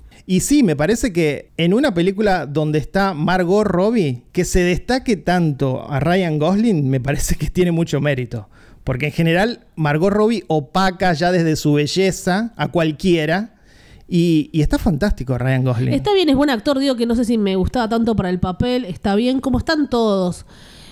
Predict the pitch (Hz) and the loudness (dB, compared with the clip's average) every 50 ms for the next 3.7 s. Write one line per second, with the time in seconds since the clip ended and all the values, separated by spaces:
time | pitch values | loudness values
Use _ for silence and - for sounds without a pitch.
0 | - - - 214 247 226 214 202 214 240 254 254 233 220 - 277 277 294 277 254 | -16 -10 -6 -2 -2 -2 0 0 -2 0 0 0 -2 -2 0 0 0 2 2 2
1 | 247 233 202 214 - - 359 339 320 277 294 294 285 277 - - 220 220 196 190 | 2 2 0 -2 -2 -2 0 0 2 2 4 4 4 2 0 0 -2 -2 -2 -2
2 | - 285 285 262 226 208 240 254 240 214 202 190 196 - 220 208 190 - 247 262 | -2 0 0 0 0 0 0 0 0 0 0 -2 -2 -2 -2 -2 0 0 0 -2
3 | 247 - 277 - 208 202 190 190 208 220 240 269 285 | -2 -4 -4 -2 -2 0 2 2 2 4 4 2 2